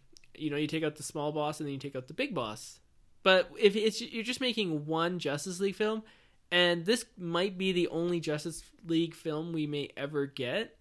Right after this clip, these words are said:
it's disappointing that they chose Steppenwolf. If you give me a list and you ask any comic book fan, "Give me your top ten villains you love to see the Justice League fight,"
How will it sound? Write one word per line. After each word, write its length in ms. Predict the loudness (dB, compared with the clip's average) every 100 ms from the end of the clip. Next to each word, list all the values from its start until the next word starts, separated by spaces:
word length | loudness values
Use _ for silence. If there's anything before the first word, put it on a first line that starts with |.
| _ _ -12 2
it's 220 | 2 4
disappointing 640 | 0 2 -2 0 0 2
that 180 | 0 2
they 80 | 0
chose 260 | 2 0
Steppenwolf. 560 | 0 -2 -2 0 -2 0
If 200 | 0 2
you 180 | 2 0
give 220 | 6 6
me 180 | 6 4
a 60 | 4
list 320 | 4 2 0
and 100 | 2
you 120 | 4
ask 220 | 4 2
any 160 | -2 0
comic 300 | 0 0 -2
book 140 | -6
fan, 340 | -4 -4 -4 -6 _ _ _ _ _
"Give 160 | 0 2
me 140 | 4
your 100 | 4
top 460 | 2 4 4 4 -2
ten 460 | -4 0 0 -2 -10 _ -6
villains 440 | 0 2 0 0
you 100 | 2
love 220 | 2 2
to 80 | -2
see 160 | -2 -2
the 80 | 0
Justice 420 | -2 -4 -8 -6
League 160 | -8
fight," 380 | -6 -6 -6 -8